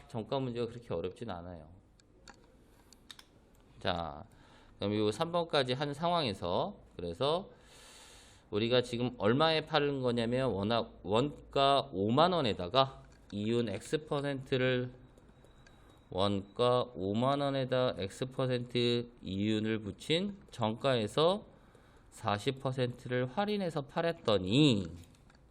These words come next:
원가의 십사 퍼센트 이상의 이익이 생기도록 이라고 했잖아.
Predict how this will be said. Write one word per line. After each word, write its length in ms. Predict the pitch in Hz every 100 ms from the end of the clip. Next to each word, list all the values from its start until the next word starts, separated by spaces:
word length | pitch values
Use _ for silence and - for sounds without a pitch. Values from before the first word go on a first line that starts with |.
| - - - - - - - - - - - - -
원가의 800 | 104 156 185 190 185 180 175
십사 500 | 175 - 254 - 277
퍼센트 600 | 262 247 233 208 190 185 -
이상의 840 | 113 120 135 180 170 175 175 170 -
이익이 480 | 151 196 220 214 202
생기도록 1200 | 202 170 156 131 107 123 135 113 92 90 85 98
이라고 260 | 110 113
했잖아. 400 | 101 127 156 170